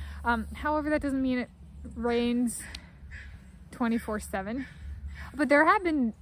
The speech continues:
like, weeks like that within that longer streak kind of thing. Um, at least when I've lived here, there's been at least, like, one like that. It's kind of, um, it's, it's different. Uh, it's like, you know, some places might get ten feet of snow a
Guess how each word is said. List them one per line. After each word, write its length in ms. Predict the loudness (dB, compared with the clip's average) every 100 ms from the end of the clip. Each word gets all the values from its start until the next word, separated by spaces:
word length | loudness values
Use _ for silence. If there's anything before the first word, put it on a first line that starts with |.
| -2
like, 240 | 0 2
weeks 320 | 2 0 0 -6
like 140 | -4
that 180 | -4 -4
within 240 | -4 -2
that 160 | -2 -2
longer 220 | -6 -8
streak 420 | -12 -12 -12 -12 -16 -18
kind 180 | -16 -14
of 60 | -14
thing. 260 | -14 -12 -10 -12 -14 -8
Um, 160 | -4 2
at 60 |
least 180 | 2 2
when 120 | -2
I've 140 | -4 -6
lived 160 | -10
here, 140 | -10 -12
there's 160 | -12
been 240 | -12 -12 -12 -12
at 60 |
least, 160 | -14 -14
like, 120 | -14
one 140 | -12 -12
like 160 | -12
that. 140 | -14 -14
It's 100 | -6
kind 160 | -4
of, 80 | -4 -8 -14 -18 -14 -6
um, 240 | -6 -6 -10 -16 -16 -14
it's, 100 | -8 -2
it's 180 | -2
different. 460 | 2 2 0 -4 -8 -14 0
Uh, 280 | 4 4 2
it's 180 | 0 0
like, 200 | 0 -2 -12 -10
you 120 | 0 2
know, 200 | 2 0
some 240 | -2 0 2
places 320 | 0 0 0
might 180 | 0 0
get 160 | -4 -8 -20 -20
ten 180 | -2 0
feet 200 | 2 0
of 60 | -2
snow 500 | 2 2 4 2 -4 -14 -20 -20 -20 -20 -18 -2
a 420 | 0 2 2 -2